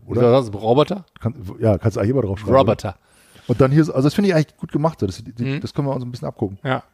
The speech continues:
Speaker 1: Und der ist auf jeden Fall gelagert im Eichenhalsfass, äh, Eichenholzfass und, ähm,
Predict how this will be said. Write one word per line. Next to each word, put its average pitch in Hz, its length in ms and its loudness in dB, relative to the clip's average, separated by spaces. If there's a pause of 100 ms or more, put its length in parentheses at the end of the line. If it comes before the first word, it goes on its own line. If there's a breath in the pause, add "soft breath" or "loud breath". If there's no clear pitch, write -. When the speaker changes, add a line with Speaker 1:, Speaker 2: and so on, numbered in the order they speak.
(640 loud breath)
Speaker 1:
Und 151 140 -2
der 196 100 8
ist 208 60 2
auf 202 60 4
jeden 214 120 2
Fall 190 100 4
gelagert 165 460 4
im 165 180 -6
Eichenhalsfass, 190 680 0
äh, - 260 -8
Eichenholzfass 165 720 0
und, 139 420 -6
ähm, 127 720 0